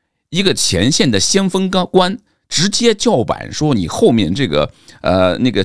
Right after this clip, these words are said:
兵部尚书啊，兵部尚书跟你这个，呃，总参谋长叫怎么说来着？<laughs> 反正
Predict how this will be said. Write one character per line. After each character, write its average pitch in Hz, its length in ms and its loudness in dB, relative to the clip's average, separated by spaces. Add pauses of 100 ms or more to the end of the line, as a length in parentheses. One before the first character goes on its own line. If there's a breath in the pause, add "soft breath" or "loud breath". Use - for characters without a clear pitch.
(100)
兵 220 220 0
部 233 160 0
尚 151 220 0
书 175 260 -4
啊， - 240 -6
兵 254 240 0
部 151 180 -2
尚 156 220 0
书 156 240 -2
跟 165 240 -2
你 107 160 0
这 131 140 -4
个， 92 360 0 (420 loud breath)
呃， 50 100 -8 (360)
总 92 220 -4
参 175 160 -2
谋 175 80 -2
长 90 140 -2
叫 110 80 -2
怎 98 100 -6
么 87 100 -4
说 - 200 -8
来 180 80 2
着？ - 180 -4 (440 loud breath)
<laughs> - 540 -6
反 120 120 2
正 214 100 0